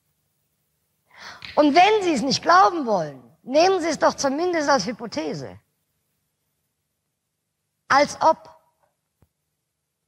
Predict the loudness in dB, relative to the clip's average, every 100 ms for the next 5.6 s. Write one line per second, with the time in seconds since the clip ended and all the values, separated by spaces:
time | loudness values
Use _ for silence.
0 | _ _ _ 0 0 0 0 0 2 4
1 | 2 0 2 2 2 2 2 0 -2 -4
2 | -2 -2 0 0 0 2 2 2 -6 -20
3 | _ _ _ _ _ _ _ -6 -2 2
4 | 4 2 0 -2 -2 -2 0 0 0 -4
5 | -6 -6 -8 -10 -14 -16